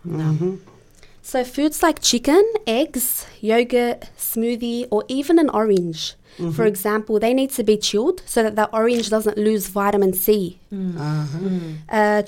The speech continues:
Speaker 2: yogurt, for example, you don't want it to lose its probiotics, the living probiotics,
Speaker 1: Mm.
Speaker 2: which means if you keep it at that thermal, uh, container,
Speaker 1: Mm-hmm.
Speaker 2: it would actually contain and, uh, preserve that good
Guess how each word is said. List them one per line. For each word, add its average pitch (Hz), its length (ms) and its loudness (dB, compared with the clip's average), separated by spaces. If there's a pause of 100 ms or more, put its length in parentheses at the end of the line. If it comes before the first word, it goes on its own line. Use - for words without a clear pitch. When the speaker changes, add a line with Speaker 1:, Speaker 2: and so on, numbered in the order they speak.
(120)
Speaker 2:
yogurt, - 280 6
for 233 140 6
example, 226 520 4
you 226 60 2
don't 226 160 2
want 220 160 2
it 220 120 -14
to 233 40 2
lose 220 240 2
its - 80 -8
probiotics, 208 800 2
the 202 80 2
living 214 300 -2
probiotics, 190 720 -2 (100)
Speaker 1:
Mm. 160 460 0
Speaker 2:
which 214 160 -6
means 226 320 0 (380)
if 214 160 -4
you 247 60 -2 (100)
keep 247 160 -4
it - 140 0
at 214 140 -10
that 208 120 -2 (180)
thermal, 214 800 2
uh, 196 200 -2 (120)
container, 233 400 0 (180)
Speaker 1:
Mm-hmm. 180 200 0
Speaker 2:
it 220 80 2
would 214 140 2 (120)
actually 208 380 -2 (160)
contain 202 420 0 (280)
and, 185 160 0 (440)
uh, 190 240 -2 (120)
preserve 220 380 2 (120)
that 190 240 -2
good 196 180 4